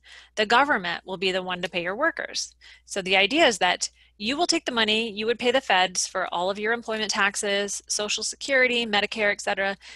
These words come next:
and instead of paying the feds those taxes, you will use that money to pay your employees instead. And if you don't have this money set aside, you can ask the feds to give you the money up front.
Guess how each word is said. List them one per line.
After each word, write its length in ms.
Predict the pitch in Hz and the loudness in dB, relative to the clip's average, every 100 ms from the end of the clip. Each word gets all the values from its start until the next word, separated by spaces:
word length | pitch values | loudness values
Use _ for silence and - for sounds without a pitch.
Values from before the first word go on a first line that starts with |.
| - | -10
and 100 | 202 | -6
instead 240 | 196 247 233 | 0 2 2
of 100 | - | 0
paying 460 | 240 240 233 190 | 0 2 2 -2
the 100 | 190 - | -10 -6
feds 440 | - 233 185 - | 2 4 4 2
those 180 | 185 - | -4 -4
taxes, 640 | - 294 - - - 165 - - - - | 0 2 2 -2 -4 -8 -12 -18 -20 -8
you 240 | 208 269 | -4 0
will 80 | 311 | 0
use 220 | 254 247 | 0 2
that 160 | 226 190 | 2 2
money 260 | 190 185 | 0 -2
to 140 | 190 202 | -6 -6
pay 200 | - 185 | -4 -2
your 160 | 185 | -2
employees 640 | 185 180 180 180 233 202 165 | -4 -8 -8 -6 -2 -2 -4
instead. 480 | 165 - 247 185 - _ _ _ _ _ _ _ | -4 0 2 0 -2 _ _ _ _ _ _ _
And 100 | 196 | -4
if 100 | 202 | -4
you 80 | 214 | 2
don't 240 | 254 294 | 2 4
have 120 | 320 | 4
this 120 | 302 285 | 4 0
money 220 | 285 294 | 0 0
set 160 | 277 | 0
aside, 440 | 302 - 190 185 190 | 0 2 4 4 0
you 160 | 202 | -4
can 140 | 220 233 | -2 2
ask 240 | 214 214 | 2 2
the 80 | 214 | -2
feds 400 | - 185 175 - - - - | 2 2 2 -6 -12 -14 -6
to 100 | 220 | -4
give 200 | 180 190 | -2 -2
you 100 | 202 | -2
the 60 | 185 | -4
money 280 | 180 175 | -6 -4
up 140 | 175 - | -6 -6
front. 420 | - - - - | -10 -10 -12 -16